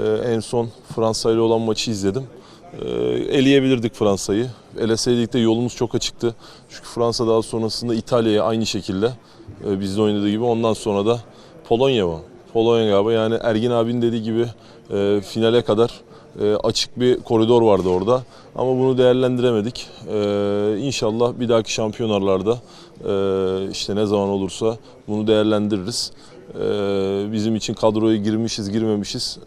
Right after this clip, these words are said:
E, hepimiz, e, Türk'üz. E, bu forma ne zaman bize verilirse de, e,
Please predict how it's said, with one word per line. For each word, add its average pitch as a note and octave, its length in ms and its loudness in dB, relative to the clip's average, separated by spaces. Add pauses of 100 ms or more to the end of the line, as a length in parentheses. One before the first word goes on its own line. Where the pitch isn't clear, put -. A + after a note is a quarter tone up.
(100)
E, F#2+ 180 -6
hepimiz, G#2+ 520 -6 (240)
e, - 60 -12 (560)
Türk'üz. - 580 -10 (580)
E, G#2 140 -2
bu G#2+ 60 -8
forma A2 360 0
ne A2+ 100 0
zaman G#2+ 260 0
bize G2 180 -2
verilirse G2+ 460 -2
de, G#2+ 120 0 (560)
e, - 80 -12